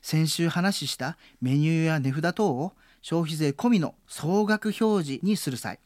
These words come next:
今まで益税となっている消費税分を本体価格に上乗せする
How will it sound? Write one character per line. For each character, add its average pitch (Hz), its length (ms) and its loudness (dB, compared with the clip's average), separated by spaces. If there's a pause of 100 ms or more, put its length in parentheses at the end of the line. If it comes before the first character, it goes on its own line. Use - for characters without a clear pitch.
(120)
今 147 280 2
ま 220 120 4
で 208 220 0
益 143 220 -4
税 196 240 0
と 196 100 -2
な 196 120 0
っ 190 60 -6
て 208 140 -2
い 190 60 0
る 160 80 -2
消 151 220 -4
費 151 140 -8
税 151 200 0
分 151 240 -2
を 156 180 -4 (140)
本 214 360 0
体 220 360 0
価 226 120 0
格 202 280 2
に 233 200 4
上 123 200 -4
乗 139 100 -2
せ 143 140 -4
す 190 160 -4
る - 160 -6